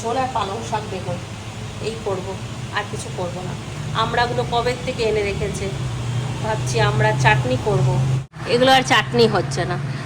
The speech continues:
চিন্টুর বাবা বলল যে ইয়ে করবে, আহ, ছেঁচে দেবে একটুখানি। আমড়া তো ছেঁচেই করতে হয়, আমি ছেঁচতে পারি না।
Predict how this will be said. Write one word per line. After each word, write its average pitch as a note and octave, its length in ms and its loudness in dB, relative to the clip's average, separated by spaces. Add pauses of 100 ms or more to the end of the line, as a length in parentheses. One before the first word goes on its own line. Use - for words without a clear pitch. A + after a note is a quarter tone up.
(160)
চিন্টুর C4+ 260 2
বাবা C4+ 240 8
বলল C#4+ 400 4
যে C4 300 6
ইয়ে A#3+ 380 4
করবে, F3 420 -2
আহ, F#3+ 480 -8
ছেঁচে C4+ 380 2
দেবে G3+ 260 4
একটুখানি। F#3 460 0
আমড়া G#3+ 360 4
তো C4 120 -2
ছেঁচেই C4 400 0
করতে A#3+ 340 0
হয়, G3+ 160 2
আমি G#3 200 2
ছেঁচতে A#3 440 -2
পারি F#3 300 2
না। E3 140 -6